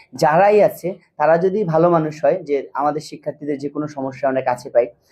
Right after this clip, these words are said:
এটা আমাদের নিরাপত্তার জন্য গুরুত্বপূর্ণ। আবার আশেপাশের যে রাষ্ট্রীয় প্রশাসন যারা আছে, বিশেষ করে, আহ, পুলিশের যে, আহ, পুলিশিংয়ের যে ভাইরা থাকে,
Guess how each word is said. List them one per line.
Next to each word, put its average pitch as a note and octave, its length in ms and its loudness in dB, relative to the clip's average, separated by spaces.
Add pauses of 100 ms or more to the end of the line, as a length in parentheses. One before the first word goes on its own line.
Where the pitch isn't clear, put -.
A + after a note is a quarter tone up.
এটা F3+ 200 4
আমাদের E3 300 2
নিরাপত্তার C#3+ 520 0
জন্য C3 220 -2
গুরুত্বপূর্ণ। A#2 580 -6 (280)
আবার D3+ 220 2
আশেপাশের F#3 640 0
যে F3+ 260 6
রাষ্ট্রীয় D3+ 560 2
প্রশাসন E3 480 -4
যারা C3 220 4
আছে, A#2 220 -2
বিশেষ B2+ 300 -12
করে, C3 300 -2 (220)
আহ, B2 180 2
পুলিশের E3 460 4
যে, C3+ 340 2
আহ, - 160 -6
পুলিশিংয়ের C#3+ 600 -2
যে B2 260 2 (100)
ভাইরা A#2+ 240 4
থাকে, A#2+ 320 -6